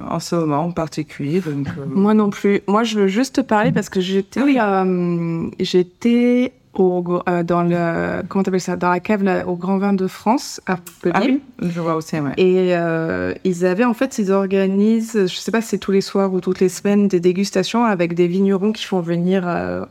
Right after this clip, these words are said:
Speaker 2: au shop. Et la dernière fois que j'y suis allée, ils m'ont dit qu'il y avait, euh, une vigneronne qui allait venir.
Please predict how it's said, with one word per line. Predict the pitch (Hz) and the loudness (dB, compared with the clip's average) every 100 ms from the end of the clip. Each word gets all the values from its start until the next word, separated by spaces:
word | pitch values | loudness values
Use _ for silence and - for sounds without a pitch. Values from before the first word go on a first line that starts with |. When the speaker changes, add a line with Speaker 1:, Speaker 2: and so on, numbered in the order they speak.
| _ | _
Speaker 2:
au | 90 87 | -4 -4
shop. | - - - _ _ _ _ - - - | -2 -4 -4 _ _ _ _ -20 -20 0
Et | 190 180 175 | 4 6 4
la | 175 | 4
dernière | 190 196 | 2 2
fois | 247 | 0
que | 208 | -2
j'y | 208 | -4
suis | - - 214 190 | -6 -4 2 2
allée, | 185 190 330 359 | 4 4 4 4
ils | |
m'ont | 247 196 | 4 2
dit | 190 | -2
qu'il | 226 196 | -2 0
y | |
avait, | 175 175 170 | 0 2 2
euh, | 165 160 165 | 2 0 -2
une | 175 | -2
vigneronne | 175 214 233 185 233 277 | 0 2 2 2 2 0
qui | 208 | 0
allait | 175 | 0
venir. | 165 165 240 | 0 0 0